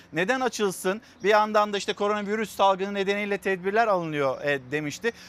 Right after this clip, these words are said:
Konuşacağımız konulardan bir tanesi bu olacak. Birazdan Sözcü gazetesinden Deniz Zeyrek gelecek.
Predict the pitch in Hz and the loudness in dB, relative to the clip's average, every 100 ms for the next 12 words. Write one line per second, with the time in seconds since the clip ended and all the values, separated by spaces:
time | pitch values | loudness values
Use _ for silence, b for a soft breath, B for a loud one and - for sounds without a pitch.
0 | B 190 226 240 233 233 262 247 247 240 | B -2 -2 0 2 2 2 -2 2 0
1 | 240 240 240 240 233 220 262 233 196 190 | 0 -2 0 -2 -2 -2 -2 0 -2 2
2 | 202 208 208 202 202 196 202 214 202 208 | 4 4 2 0 -2 -2 0 -2 -2 -6
3 | 208 208 202 196 202 185 202 208 208 185 | -4 0 0 0 -4 -2 0 0 0 -2
4 | 165 | 0